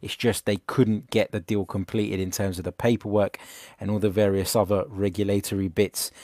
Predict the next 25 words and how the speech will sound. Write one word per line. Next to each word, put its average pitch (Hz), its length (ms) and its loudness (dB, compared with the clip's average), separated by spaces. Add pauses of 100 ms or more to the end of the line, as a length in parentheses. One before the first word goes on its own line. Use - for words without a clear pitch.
(200)
um, 95 440 0
done 110 220 8
in 101 140 0
time. 95 500 6 (840)
It's - 80 -2
a 110 40 0
bit 202 200 12
of 156 100 12
a 160 60 12
knockback, 165 600 8
that, 101 340 2
because, 120 640 4 (480)
you 143 140 2
know, 139 100 8
we've 123 180 6
heard 143 240 12
about 120 280 8
Saliba 110 480 2
struggling 110 480 4
with 92 120 -6
personal 117 400 4
circumstances 104 840 0
of 95 100 -2
late, 104 280 6
and 92 200 -4